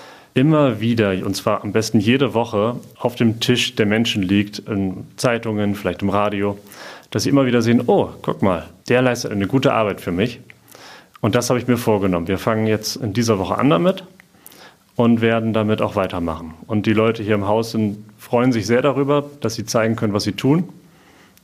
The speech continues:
und arbeiten bisher sehr freundlich dabei mit.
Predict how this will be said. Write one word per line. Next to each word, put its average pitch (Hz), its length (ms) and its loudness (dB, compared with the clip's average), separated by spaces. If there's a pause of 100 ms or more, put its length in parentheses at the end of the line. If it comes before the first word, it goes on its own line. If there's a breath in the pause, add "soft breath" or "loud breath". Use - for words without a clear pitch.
(120)
und 110 260 2
arbeiten 104 640 0
bisher 104 280 -2
sehr 98 140 -2
freundlich 92 380 -4
dabei 85 200 -4
mit. 82 180 -10